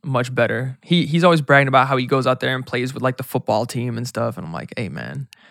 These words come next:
sounds like a blast, but, like, couldn't be me. Like, don't invite me to that." You know what I'm saying? <laughs> I just, I cannot handle that. But yeah.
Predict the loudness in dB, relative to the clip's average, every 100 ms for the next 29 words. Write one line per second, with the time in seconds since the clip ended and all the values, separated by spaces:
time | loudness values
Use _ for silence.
0 | _ -4 2 4 2 2 2 2 2 -4
1 | -4 -2 -2 -2 -6 -6 0 4 6 6
2 | 4 2 0 -6 -6 -6 -10 -14 -6 -2
3 | -2 -2 -4 -4 0 4 6 8 6 8
4 | 8 6 2 -4 -8 -8 _ 2 2 4
5 | 2 2 0 -4 -8 -12 -14 -18 _ _
6 | _ _ _ _ -8 -4 -2 -2 -6